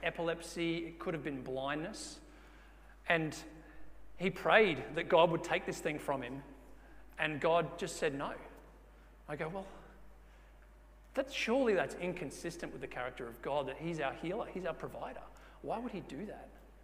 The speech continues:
And I, I thought, I thought about this for a long time, and I prayed about it for a long time. And I th-, people,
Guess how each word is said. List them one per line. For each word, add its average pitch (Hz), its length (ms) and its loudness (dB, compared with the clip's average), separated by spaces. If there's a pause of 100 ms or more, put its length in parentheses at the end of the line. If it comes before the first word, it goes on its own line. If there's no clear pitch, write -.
(760)
And 160 260 4 (2750)
I, 185 140 12
I 175 180 12
thought, 196 340 6
I 180 140 8
thought 220 280 8
about 175 180 8
this 151 120 0
for - 140 -2
a 165 100 0
long 165 360 4
time, 139 440 0 (480)
and 156 120 2
I - 20 2
prayed 170 320 4
about 151 200 4
it 139 80 -6
for 170 100 -6
a 165 80 -2
long 147 300 -2
time. 131 380 -6 (800)
And 165 240 0 (1200)
I 160 60 -6
th-, - 100 -12 (1600)
people, 214 460 6